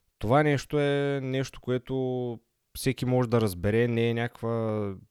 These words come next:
някаква тайна наука и с-, нещо скрито, просто влизате в интернет и както, а, предния пример. Google, кои храни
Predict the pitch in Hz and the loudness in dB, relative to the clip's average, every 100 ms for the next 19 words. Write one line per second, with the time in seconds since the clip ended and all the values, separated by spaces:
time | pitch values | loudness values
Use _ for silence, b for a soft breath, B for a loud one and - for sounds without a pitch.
0 | _ - 107 107 - 113 - 110 110 107 | _ -8 -4 -4 -2 -2 2 2 4 2
1 | 107 113 127 117 - 104 110 107 - - | 2 0 0 -2 -4 -4 -2 -2 -6 -8
2 | - 110 131 - 131 127 - 127 139 139 | -4 -4 -2 0 2 0 -4 -2 -2 -2
3 | 120 101 107 92 95 113 - 135 135 - | -4 -2 -4 -4 -4 -6 -4 -6 -6 -6
4 | 117 107 - 123 131 b b b b b | -4 -4 -4 -2 -2 b b b b b
5 | b b b _ 107 113 113 - 131 127 | b b b _ -4 -2 -2 2 2 4
6 | 131 151 139 95 85 - _ 107 98 127 | 2 2 0 0 -2 -10 _ -6 2 6
7 | 147 151 151 147 - _ _ _ _ - | 8 6 2 -4 -20 _ _ _ _ -20
8 | - 135 160 160 131 120 131 147 147 | 2 6 6 4 2 2 2 0 -2